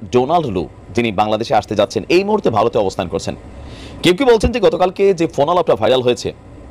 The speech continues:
আমরা দুই দিন আগে ভারতের গণমাধ্যমে প্রতিবেদন দেখলাম যে শেখ হাসিনা one kind of গৃহবন্দী, তিনি কারোর সাথে যোগাযোগ করতে পারছেন না। তো তিনি যদি ফোন নিয়ে WhatsApp-এর মাধ্যমে আমেরিকাতে থাকা একজন আওয়ামী লীগের নেতার সাথে যোগাযোগ করতে পারেন, সেক্ষেত্রে তার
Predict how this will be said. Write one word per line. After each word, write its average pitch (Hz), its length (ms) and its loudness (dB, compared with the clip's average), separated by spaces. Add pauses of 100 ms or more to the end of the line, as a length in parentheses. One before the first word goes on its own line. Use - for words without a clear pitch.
(680)
আমরা 131 200 4
দুই 123 160 -2
দিন 180 120 0
আগে 175 160 4
ভারতের 120 320 0
গণমাধ্যমে 120 420 0
প্রতিবেদন 110 400 0
দেখলাম 107 280 0
যে 170 80 0
শেখ - 220 0
হাসিনা 135 260 0
one 110 220 2
kind 127 160 -2
of 117 40 2 (100)
গৃহবন্দী, 139 380 2
তিনি 190 160 0
কারোর 120 240 2
সাথে - 120 -8
যোগাযোগ 170 300 2
করতে - 180 -2
পারছেন 87 260 -4
না। 69 100 -10 (500)
তো 135 80 0
তিনি 156 220 2
যদি 190 160 2
ফোন 156 220 0
নিয়ে 175 180 2
WhatsApp-এর 156 480 2
মাধ্যমে 143 280 0
আমেরিকাতে 139 420 2
থাকা 117 260 0
একজন 117 180 0
আওয়ামী 107 200 2
লীগের 113 160 0
নেতার 104 260 0
সাথে 131 120 -2
যোগাযোগ 110 300 2
করতে 117 200 -2
পারেন, 147 260 4
সেক্ষেত্রে 156 380 -4
তার 127 200 4